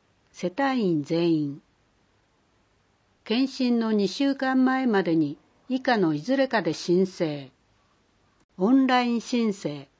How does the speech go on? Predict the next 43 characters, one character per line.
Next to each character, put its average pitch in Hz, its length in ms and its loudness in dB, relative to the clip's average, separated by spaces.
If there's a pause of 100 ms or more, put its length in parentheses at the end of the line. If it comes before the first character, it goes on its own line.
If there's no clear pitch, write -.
(160)
ロ 165 140 0
ゴ 160 140 6
フ 233 160 -2
ォ 180 140 0
ー 143 40 -4
ム。 139 120 -10 (1000)
健 233 180 -2
康 262 340 2
推 254 220 -2
進 254 300 -2
課 240 140 -2
窓 233 260 0
口 190 260 -2
で 151 120 -4
申 196 320 0
請。 160 400 -4 (800)
要 226 340 2 (140)
本 233 280 0
人 220 220 -2
確 185 300 -6
認。 127 200 -8 (1500)
令 277 240 2
和 202 120 2
六 175 240 0
年 214 220 2
一 156 180 -4
月 262 260 -2
一 254 280 -2
日 254 320 -4
以 247 60 -4
降 196 260 0
に 151 260 -2 (320)
木 - 80 -20
更 262 300 0
津 254 140 -2
市 190 180 -2
へ 165 60 4
転 180 260 -2
入 240 280 2
し - 100 -10
た 226 120 -6
方 214 300 -6
は、 143 160 -6